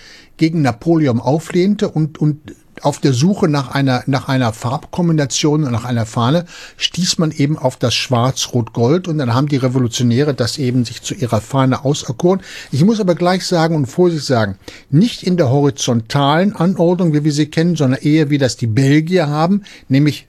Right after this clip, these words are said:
vertikal. Und das ist auch dann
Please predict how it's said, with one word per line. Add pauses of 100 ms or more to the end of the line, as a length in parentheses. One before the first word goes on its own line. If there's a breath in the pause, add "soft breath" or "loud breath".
vertikal. (1400 soft breath)
Und (840)
das
ist
auch
dann